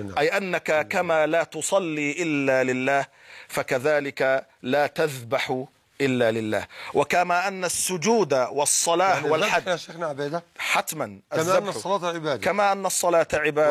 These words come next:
Speaker 1: والنذر عبادة أيضا.
Speaker 2: والنذر عبادة.
Speaker 1: سبحان
Speaker 2: ولذلك
Speaker 1: الله.
Speaker 2: توحيد الله.
Speaker 1: ده مفهوم العبادة معناه يعني يا شيخنا لا ينحصر في الصلاة والصوم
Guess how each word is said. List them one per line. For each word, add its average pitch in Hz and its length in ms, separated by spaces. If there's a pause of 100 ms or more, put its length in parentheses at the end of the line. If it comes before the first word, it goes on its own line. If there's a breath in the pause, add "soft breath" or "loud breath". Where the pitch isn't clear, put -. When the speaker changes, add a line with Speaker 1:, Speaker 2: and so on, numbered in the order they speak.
(120)
Speaker 1:
والنذر 190 300
عبادة 185 320
أيضا. 190 180
Speaker 2:
والنذر 151 580
عبادة. 156 460 (100)
Speaker 1:
سبحان 135 80 (100)
Speaker 2:
ولذلك 180 460
Speaker 1:
الله. 156 140
Speaker 2:
توحيد 202 640
الله. 165 340
Speaker 1:
ده 135 140
مفهوم 240 280
العبادة 208 580
معناه 190 460 (300 loud breath)
يعني 165 220
يا 165 40
شيخنا 185 380
لا 190 140
ينحصر 202 380
في 147 120
الصلاة 151 320
والصوم 165 500